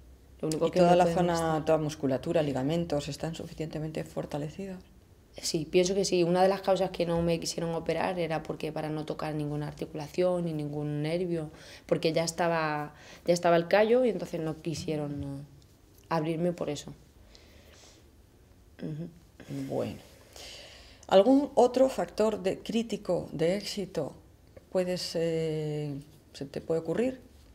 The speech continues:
Speaker 1: No, la verdad que no. Lo único que, como siempre ya hablamos, la lesión de espalda que conlleva, vive conmigo de hace años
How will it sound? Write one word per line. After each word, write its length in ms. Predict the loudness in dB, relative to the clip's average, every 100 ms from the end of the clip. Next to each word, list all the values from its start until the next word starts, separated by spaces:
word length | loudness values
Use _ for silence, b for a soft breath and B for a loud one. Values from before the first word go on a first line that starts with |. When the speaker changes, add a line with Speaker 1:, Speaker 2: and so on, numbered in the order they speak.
| b b b b b b b b b b b b -20 -20 -20 -20 -20 -20 -20 -20 -20 -16 2
Speaker 1:
No, 360 | 6 6 4 B 0
la 120 | 4
verdad 240 | 6 6
que 100 | 4
no. 440 | 6 6 6 6 6
Lo 120 | 8
único 340 | 6 8 6
que, 80 | 6
como 260 | 2 2 2
siempre 300 | 0 2 4
ya 100 | 4
hablamos, 480 | 4 0 0 -2 0
la 100 | 0
lesión 400 | 0 -2 0 0
de 80 |
espalda 520 | 0 0 0 0 -2 0
que 480 | -2 0 -2 -4 -4
conlleva, 640 | -2 -2 -2 -4 -6 -4
vive 260 | 0 0
conmigo 340 | 0 -2 -4 -4
de 80 | -4
hace 240 | -6 -6
años 420 | -4 -4 -6 -10